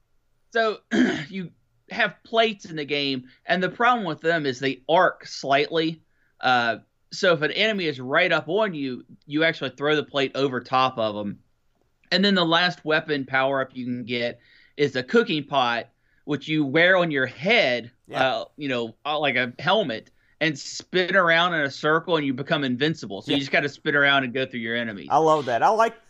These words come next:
Speaker 2: I like the different weapons in this, man. Uh, I think that adds a little bit of flavor to it, no pun intended. The fork I
Speaker 1: <laughs>
Speaker 2: never got to use, but it looked, on the playthrough I watched, it looked pretty effective to me.
Speaker 1: No, it's horrible.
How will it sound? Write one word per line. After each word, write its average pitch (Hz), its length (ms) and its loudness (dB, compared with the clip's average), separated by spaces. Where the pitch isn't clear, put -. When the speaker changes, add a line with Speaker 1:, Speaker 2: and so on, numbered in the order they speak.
Speaker 2:
I 170 120 4
like 214 340 2
the 185 60 -12
different 143 340 -6
weapons 147 440 -2
in 107 120 -8
this, 104 240 -12
man. 101 460 -12
Uh, 113 320 -6
I 110 120 -6
think 147 300 -10
that 127 220 -4
adds 139 300 -4
a 139 40 -4
little 139 180 -2
bit 131 80 -4
of 123 100 -10
flavor 135 400 -4
to 110 220 -8
it, 104 80 -8
no 113 120 -8
pun 110 220 -8
intended. 104 520 -12
The 143 120 -4
fork 208 500 4
I 151 140 2
Speaker 1:
<laughs> - 20 4
Speaker 2:
never 196 160 0
got 175 140 0
to 151 80 -8
use, 156 360 -4
but 165 140 -8
it 151 140 -4
looked, 165 360 -2
on 151 140 -4
the 147 100 -4
playthrough 175 560 -2
I 127 80 -2
watched, 127 240 -2
it 139 80 -10
looked 208 240 -4
pretty 196 220 -4
effective 143 560 -8
to 120 60 -6
me. 139 360 -8
Speaker 1:
No, 170 320 4
it's 151 180 -2
horrible. 117 600 -4